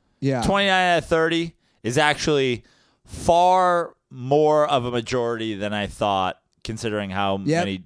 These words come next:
Speaker 1: Four tweets later.
Speaker 2: many dumb
Speaker 1: Should
Speaker 2: people.
Speaker 1: not have won. Only ten wins on year.
Speaker 2: Yeah. Yeah. Anybody that doesn't think it is a hater or an idiot.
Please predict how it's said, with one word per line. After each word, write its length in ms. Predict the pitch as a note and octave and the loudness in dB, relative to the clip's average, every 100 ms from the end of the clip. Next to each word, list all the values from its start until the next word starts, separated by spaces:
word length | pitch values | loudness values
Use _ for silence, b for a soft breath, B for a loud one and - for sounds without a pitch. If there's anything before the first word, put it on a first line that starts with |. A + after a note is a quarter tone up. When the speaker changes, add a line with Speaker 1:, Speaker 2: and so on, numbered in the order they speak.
| F#2+ - | -18 -20
Speaker 1:
Four 340 | - F#3+ G3+ | -6 -2 -2
tweets 360 | G3 G#3+ G3+ F#3 | -6 -8 -8 -4
later. 500 | F3+ F3 F#3 G3+ - - | -4 -2 -4 -8 -14 -8
Speaker 2:
many 220 | G3+ G3+ | -6 -6
dumb 240 | - A2 | -2 0
Speaker 1:
Should 120 | G#3+ G3+ | 0 0
Speaker 2:
people. 160 | G3 | 0
Speaker 1:
not 140 | G#3+ G#3 | 0 0
have 180 | G#3+ | 0
won. 380 | F3 F#3+ F#3+ G#3 | 0 0 0 -2
Only 280 | F#3 F3 F3 | -4 -4 -4
ten 280 | D3+ F#3 F3+ | -2 -2 -2
wins 260 | F3 E3+ D#3+ | -2 -2 -2
on 200 | D#3 D#3 | -2 -2
year. 480 | D3+ C#3 C3+ D3+ - | -2 -2 -2 -4 -8
Speaker 2:
Yeah. 200 | - D#2 - _ _ _ _ _ _ _ _ _ _ _ _ _ _ _ _ _ _ _ _ _ _ _ _ _ _ _ | -8 -8 -10 _ _ _ _ _ _ _ _ _ _ _ _ _ _ _ _ _ _ _ _ _ _ _ _ _ _ _
Yeah. 260 | A#2+ G2+ D#2+ - | -4 -4 -4 -4
Anybody 580 | F3 G#3 G3 F#3+ F3 - _ _ - | -2 0 2 0 -2 -6 _ _ -6
that 200 | C3+ B2+ | -4 0
doesn't 320 | C3+ B2 A#2+ | 0 0 -4
think 220 | A#2+ G#2+ | -6 -2
it 240 | G#2+ G#2 - | -4 -4 -6
is 400 | A2 G#2 F2 - _ - | -4 -4 -4 -12 _ -10
a 100 | G#2 | -6
hater 640 | B2 C3+ C3 C3 B2+ B2+ G#2+ | -4 -2 0 0 0 -4 -4
or 160 | G2 | -4
an 80 | F#2+ - | -4 -4
idiot. 540 | G#2 G2+ F#2+ F#2 | -2 0 0 -2